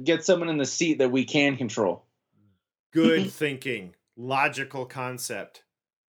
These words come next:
Speaker 2: Um, I'm gonna say, I think I was listening to YouTube. Um, what is the guy? Lore Ma-, uh, the Lore, Lore Masters?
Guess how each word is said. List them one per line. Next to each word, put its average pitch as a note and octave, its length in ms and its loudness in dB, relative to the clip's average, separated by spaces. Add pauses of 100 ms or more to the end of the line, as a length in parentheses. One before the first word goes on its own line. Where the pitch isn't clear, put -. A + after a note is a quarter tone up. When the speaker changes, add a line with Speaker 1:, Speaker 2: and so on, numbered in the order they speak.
(140)
Speaker 2:
Um, B2 500 -4 (1160)
I'm C#3+ 180 -6
gonna F3+ 220 -2
say, E3+ 600 2
I C3+ 140 -4
think F3 680 -4
I D#3 100 -2
was D3 200 -4
listening D3+ 500 -8
to C#3 160 -14
YouTube. C3 1080 -8 (380)
Um, A#2+ 580 -6 (220)
what D3 160 -8
is C3+ 100 -10
the C3 80 -12
guy? A2 340 -4
Lore D#3 360 2
Ma-, B2+ 200 -4 (240)
uh, C3+ 220 -2
the B2 140 -4
Lore, C#3 560 -2 (840)
Lore C#3+ 180 -2
Masters? F#3+ 640 -2